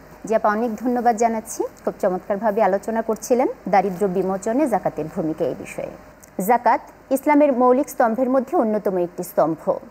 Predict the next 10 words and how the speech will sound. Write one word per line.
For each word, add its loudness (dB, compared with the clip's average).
ধনীদের 4
সম্পদে 0
দরিদ্রদের 0
অধিকার -2
রয়েছে, -2
তারই 2
ধারাবাহিকতায় 2
জাকাত। -2
দারিদ্র্য 2
বিমোচনে 2